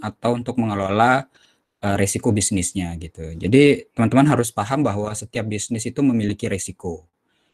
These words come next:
Ba-, ada namanya risiko internal, ada namanya risiko eksternal gitu ya. Contoh risiko bisnis itu misalkan dalam, eh, industri kelautan dan perikanan itu misalkan, eh,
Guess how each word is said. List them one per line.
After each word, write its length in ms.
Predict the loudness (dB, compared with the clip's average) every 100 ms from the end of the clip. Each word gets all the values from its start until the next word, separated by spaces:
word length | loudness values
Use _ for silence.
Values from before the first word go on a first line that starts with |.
| _ _
Ba-, 160 | -6 0
ada 240 | 2 4
namanya 400 | 4 4 2 2
risiko 400 | 0 -2 -4 -4
internal, 640 | -2 -2 0 4 6 6
ada 240 | 4 0 0
namanya 320 | 0 0 0
risiko 320 | -2 -4 -4
eksternal 560 | -4 -6 -4 -4 -4 -4 -8
gitu 240 | -10 -12
ya. 0 | -14 _ _ _ _ _ -4
Contoh 320 | 0 2 4
risiko 400 | 4 2 2 4
bisnis 320 | 4 4 2
itu 80 | 4
misalkan 400 | 4 4 4 4
dalam, 400 | 6 4 2 -2 _ -12
eh, 300 | -6 -4 -2
industri 400 | 0 -2 -4 -2
kelautan 400 | 0 0 0 -2
dan 80 | -2
perikanan 400 | -2 0 0 2
itu 160 | 2
misalkan, 640 | 2 2 0 2 4 2 0 _ _ _ _ _ _ -8
eh, 380 | -6 -4 -4